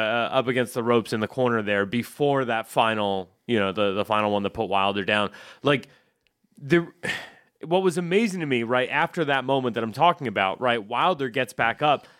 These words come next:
and he just keeps throwing offense, right? And it was like, you could tell Wilder was so unbelievably gassed, right? He was so tired, had, he couldn't stand there with his hands up and actively defend himself.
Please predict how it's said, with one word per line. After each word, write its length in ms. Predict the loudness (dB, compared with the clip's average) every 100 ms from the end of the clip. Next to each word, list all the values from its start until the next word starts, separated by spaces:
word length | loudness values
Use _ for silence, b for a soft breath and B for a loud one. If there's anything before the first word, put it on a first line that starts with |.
| b b -6
and 140 | -2
he 80 | 0
just 260 | 0 -4 -2
keeps 360 | -4 -4 -6
throwing 520 | -8 0 2 2 0 -2
offense, 640 | 2 2 0 -8 -8 -10 -4
right? 320 | 2 2 0 -8 _ _ _
And 120 | -2
it 40 | 0
was 160 | 2
like, 120 | 0 -2
you 80 | -4
could 120 | -4
tell 300 | 0 0 2
Wilder 440 | 0 0 0 -2
was 220 | -2 -4
so 560 | -6 -6 -2 0 0 0 0
unbelievably 960 | 0 0 0 0 0 0 2 2 0 0
gassed, 560 | 0 2 0 -4 -14 _ _ _ -2
right? 260 | 0 2
He 120 | 0 0
was 140 | -2
so 340 | -4 -2 0 0
tired, 340 | -2 -2 -2
had, 300 | -2 -2 -2 B B B
he 160 | 0 0 0
couldn't 640 | -2 2 4 2 -4 -8
stand 540 | -6 -2 2 2 2 0
there 240 | 0 0
with 180 | 0 -2
his 140 | -4
hands 400 | -2 0 0 0
up 240 | -2 -2 -4
and 160 | -4 0
actively 460 | 2 0 -2 -2
defend 380 | -2 0 0 0
himself. 380 | -2 2 2